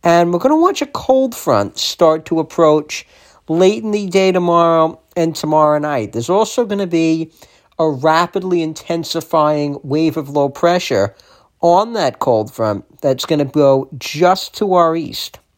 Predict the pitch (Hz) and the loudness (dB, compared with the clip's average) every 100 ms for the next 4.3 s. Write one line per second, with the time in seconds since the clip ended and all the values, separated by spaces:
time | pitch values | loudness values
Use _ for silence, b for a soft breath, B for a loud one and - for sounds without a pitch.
0 | _ _ _ _ _ _ - 196 170 - | _ _ _ _ _ _ -2 2 0 -2
1 | B B B B B - - 330 - 330 | B B B B B -6 -2 -4 0 0
2 | 294 233 214 190 190 175 160 151 156 175 | 2 2 4 2 2 -2 -2 -2 2 2
3 | 202 208 185 185 180 170 - 160 156 170 | 0 -4 -2 -2 -2 -4 0 2 2 2
4 | 156 160 | 2 0